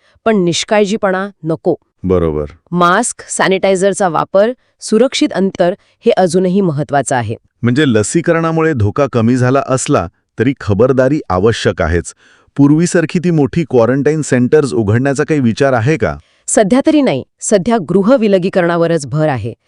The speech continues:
Speaker 1: कारण आता लोकांनाही बरीच माहिती आहे आणि घरात राहून काळजी घेणं शक्य होतंय.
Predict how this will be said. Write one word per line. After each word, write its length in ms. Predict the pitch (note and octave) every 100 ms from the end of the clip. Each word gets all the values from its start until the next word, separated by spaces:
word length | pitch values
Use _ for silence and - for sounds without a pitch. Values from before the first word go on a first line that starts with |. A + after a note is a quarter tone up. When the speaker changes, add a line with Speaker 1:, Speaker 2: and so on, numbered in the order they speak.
| _ _ -
Speaker 1:
कारण 180 | A#3 C4
आता 140 | C#4
लोकांनाही 480 | C#4 G3+ - A#3+ B3+
बरीच 320 | F3+ E3+ G3
माहिती 380 | F3+ D#3+ - F#3
आहे 100 | F3 - _
आणि 140 | G#3 A#3+
घरात 360 | D#3+ F#3 A#3
राहून 240 | G3+ G3+ G#3+
काळजी 320 | E3+ D#3 E3+
घेणं 200 | E3 F3
शक्य 360 | - D#3+ - E3+
होतंय. 320 | C#3 -